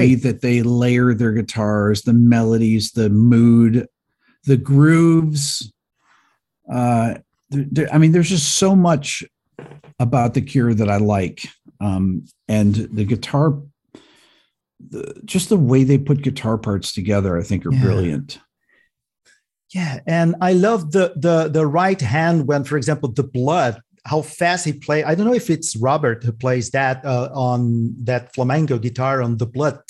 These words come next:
Speaker 1: So
Speaker 2: Yeah.
Speaker 1: fast. The, the right hand is amazing. And, and The Cure is one of the band, those bands that they have their identity. Like in the first second of the song, you know, "Ah, that's The Cure."
Speaker 2: Yeah.
Speaker 1: Another band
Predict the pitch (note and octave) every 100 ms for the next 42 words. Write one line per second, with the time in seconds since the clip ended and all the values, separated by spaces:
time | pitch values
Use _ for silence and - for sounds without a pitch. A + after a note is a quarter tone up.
0 | D3+ D3+ D3+ D#3 D#3 D#3 - F#3 F#3+ F#3
1 | - D3+ E3 A2+ - - _ - - _
2 | _ - B2 B2+ C3 B2 B2 B2+ B2+ B2
3 | B2 A2+ B2+ B2+ C#3 C#3 A2 A2 G2 F2+
4 | _ - - D#3 E3 F#3+ F#3 G3+ G3+ G#3+
5 | D4+ F4+ F4+ - C4 C4+ F#3 D3 E3+ F#3
6 | D#3+ F3 F3 A2+ D3 D3+ E3+ C#3 C3+ D3+
7 | - _ C#3+ B2 E3+ E3 C3 C3+ G#3 E3
8 | F3 D#3+ C#3+ B2+ G2+ D3+ F3 G3 D3+ C3
9 | B2 C3+ C3+ D3+ C3+ - A#3 - G3 G3+
10 | F#3 D#3+ - - E3+ E3+ D#3+ E3 - G4
11 | - _ E3 - B2 A#2 C#4+ D4 - _
12 | _ _ _ A2 G2+ C4 C4 F3+ F#3 F#3+
13 | F#3+ F3